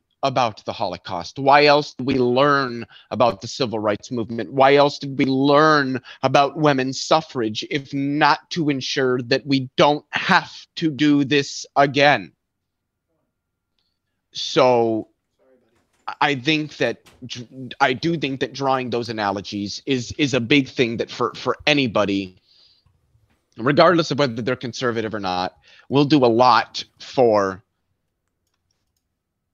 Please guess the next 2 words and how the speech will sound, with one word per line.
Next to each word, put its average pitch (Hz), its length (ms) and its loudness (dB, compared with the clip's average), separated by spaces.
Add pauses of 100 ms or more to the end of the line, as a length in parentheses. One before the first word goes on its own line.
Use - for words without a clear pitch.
(200)
for 123 560 0 (2250)
ma-, 208 180 0